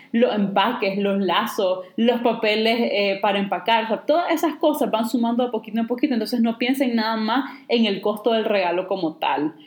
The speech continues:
La cena navideña, en nuestro caso, por ejemplo, visitamos a tres familias diferentes, o sea, visitamos a la familia de Yacir y como mi pa-, mis papás están divorciados, pues yo visito a la par-, a la familia de mi papá y después visito a la familia de mi mamá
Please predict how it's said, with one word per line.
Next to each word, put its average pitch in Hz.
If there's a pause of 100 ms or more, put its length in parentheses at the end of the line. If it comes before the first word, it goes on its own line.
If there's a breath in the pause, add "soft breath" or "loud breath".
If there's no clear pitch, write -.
(220 loud breath)
La 196
cena 208
navideña, 214
en 220
nuestro 208
caso, 226
por 226
ejemplo, 208
visitamos 214
a 190
tres 208
familias 220
diferentes, 247
o -
sea, 208
visitamos 196
a -
la 226
familia 208
de 214
Yacir 220
y 233
como 190
mi 185
pa-, 196
mis 196
papás 196
están 214
divorciados, 214 (300 loud breath)
pues 196
yo 202
visito 240
a 226
la 214
par-, 196
a 202
la 196
familia 202
de 233
mi -
papá 214
y 247
después 214
visito 208
a -
la 208
familia 208
de 208
mi 208
mamá 202